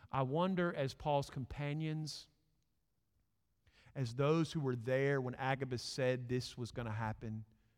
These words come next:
as they actually bind him, I just wonder what went through their mind. Unable to figure out the truth, Paul is taken to the barracks.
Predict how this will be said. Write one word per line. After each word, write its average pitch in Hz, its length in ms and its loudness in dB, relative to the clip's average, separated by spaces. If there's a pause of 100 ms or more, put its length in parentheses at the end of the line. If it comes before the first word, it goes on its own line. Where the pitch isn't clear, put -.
(640)
as 135 140 -2
they 139 160 2
actually 147 580 2 (420)
bind 160 600 4 (240)
him, 156 420 0 (1300)
I 147 80 -2
just 147 240 -4
wonder 135 260 -2
what 123 300 -2
went 123 240 -6
through 120 320 -2 (960)
their 104 80 -4
mind. 101 400 -4 (2000)
Unable 156 360 4
to 135 60 2
figure 147 340 2
out 135 180 4
the 139 60 -2
truth, 151 460 0
Paul 147 320 2
is 127 160 -4
taken 135 400 -2
to 131 120 -6
the 117 120 -2
barracks. 113 680 -2